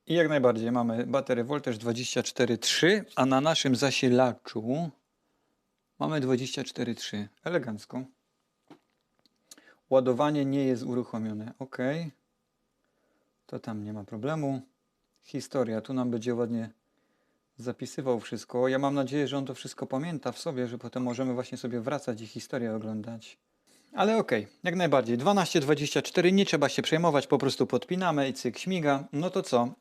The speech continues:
W to złącze podłączymy sobie teraz mój dwunastowoltowy akumulator. Natomiast panele podłączymy mój zasilacz. Mm, ten zasilacz ma sześćdziesiąt dwa wolty, pięć amper, tak? Nienawidzę tego telefonu. Nienawidzę go.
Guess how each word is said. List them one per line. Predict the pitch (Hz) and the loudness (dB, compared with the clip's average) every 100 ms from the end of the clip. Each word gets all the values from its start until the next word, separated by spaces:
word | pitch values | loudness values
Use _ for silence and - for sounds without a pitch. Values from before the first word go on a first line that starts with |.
| - | -16
W | - | 2
to | 196 147 | 4 6
złącze | 156 139 127 | 6 4 2
podłączymy | 131 135 131 143 | 2 0 0 0
sobie | 127 127 | 0 0
teraz | 127 123 120 | 2 2 0
mój | 135 131 | 0 0
dwunastowoltowy | 117 131 139 131 - 117 123 117 120 123 | 2 0 0 0 -2 0 0 0 0 0
akumulator. | 123 - 120 117 113 110 151 202 - _ _ _ _ _ | -2 -4 -4 -2 -2 0 0 0 -4 _ _ _ _ _
Natomiast | 127 127 143 143 - - _ _ _ _ _ - | -4 0 2 2 -2 -18 _ _ _ _ _ -2
panele | 143 139 131 202 220 - | 2 4 6 4 2 0
podłączymy | 185 165 151 143 | 0 0 0 2
mój | 139 123 | 4 4
zasilacz. | 120 - 160 135 - - - | 2 2 4 4 2 -6 0
Mm, | 127 127 127 123 | 4 4 4 2
ten | 190 | 2
zasilacz | 143 139 165 147 143 | 2 0 2 4 4
ma | 131 | 4
sześćdziesiąt | 139 131 139 139 117 | 4 4 4 2 2
dwa | 113 113 | 4 4
wolty, | 170 190 - 220 190 _ _ _ _ _ | 4 4 6 4 2 _ _ _ _ _
pięć | - 160 151 - | 2 4 2 0
amper, | 120 110 107 101 | 2 2 0 2
tak? | 160 202 - _ - | 0 0 -6 _ -2
Nienawidzę | 143 151 160 165 143 131 131 | 2 4 6 6 6 2 2
tego | 127 127 | 2 2
telefonu. | 127 127 127 110 110 - - | 2 2 2 0 -2 -8 -6
Nienawidzę | 117 131 135 131 120 110 113 | -2 4 6 6 4 2 0
go. | 104 | 0